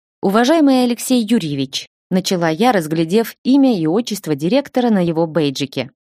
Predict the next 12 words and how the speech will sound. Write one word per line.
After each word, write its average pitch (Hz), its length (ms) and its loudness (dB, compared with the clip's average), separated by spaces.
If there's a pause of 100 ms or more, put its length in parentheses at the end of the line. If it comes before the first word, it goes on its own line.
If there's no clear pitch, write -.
(160)
"у 190 80 -4
меня 233 280 4
к 302 100 -8
вам 240 220 4
деловое 202 520 0
предложение". 170 840 -2 (560)
"Очень 220 420 -2
интересно. 269 720 -2 (180)
Я 175 260 0
внимательно 190 600 -2
вас 247 220 -6
слушаю". 185 580 -4